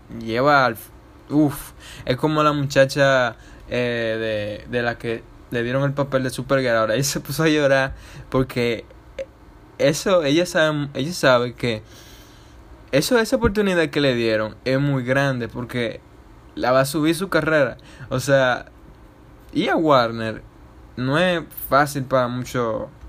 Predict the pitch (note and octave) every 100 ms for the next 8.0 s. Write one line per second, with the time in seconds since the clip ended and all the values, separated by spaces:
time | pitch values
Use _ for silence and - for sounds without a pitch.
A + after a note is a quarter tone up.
0 | - - - - - - B2 A#2+ A#2 A2+
1 | A2 A#2+ A#2+ B2+ D3+ C3 - B2 C3 C3
2 | B2 A#2 A2+ - A2+ A#2+ B2+ A#2+ - -
3 | A2+ A2+ A2 A2+ - B2 C3 B2+ A#2+ -
4 | - - D3 A3 G#3 G3+ A3 D#3 B2+ -
5 | - C3 C3+ D#3 G3 F#3 E3+ - - F#3
6 | F#3+ D3 C3+ - - - - - - F#2
7 | - - - D3 E3+ D#3 C#3+ C#3 C#3 A2+